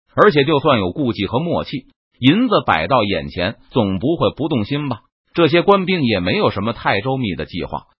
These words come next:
他们打算用刚才编的那套谎话，让党首速吃下两船钱粮，然后他们把十条船统统爆了，折损便是。事到如今，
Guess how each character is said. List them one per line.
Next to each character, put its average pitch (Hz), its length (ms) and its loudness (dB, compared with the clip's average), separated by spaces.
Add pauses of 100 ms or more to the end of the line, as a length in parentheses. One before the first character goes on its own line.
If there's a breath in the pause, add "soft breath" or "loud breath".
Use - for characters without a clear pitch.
(220)
他 214 140 6
们 185 140 -2
打 104 180 4
算 160 200 0
用 123 160 -2
刚 180 200 0
才 135 180 0
编 196 200 -2
的 143 80 0
那 113 200 0
套 87 120 -4
谎 73 280 -4
话， 165 200 -2 (320)
让 196 260 2
党 139 220 2
首 92 320 -2
速 160 160 -2
吃 156 240 -6
下 123 200 0
两 95 300 -2
船 113 220 -6
钱 131 260 -6
粮， 113 220 -2 (340)
然 123 220 2
后 - 360 0
他 139 120 2
们 127 100 2
把 85 140 2
十 147 220 -6
条 147 180 0
船 139 200 -4
统 190 320 -4
统 85 240 -6
爆 98 200 4
了， 80 140 -2
折 - 100 -6 (160)
损 85 180 -4
便 104 220 -4
是。 - 200 -14 (360)
事 123 180 0
到 104 160 6
如 131 200 0
今， 185 280 -4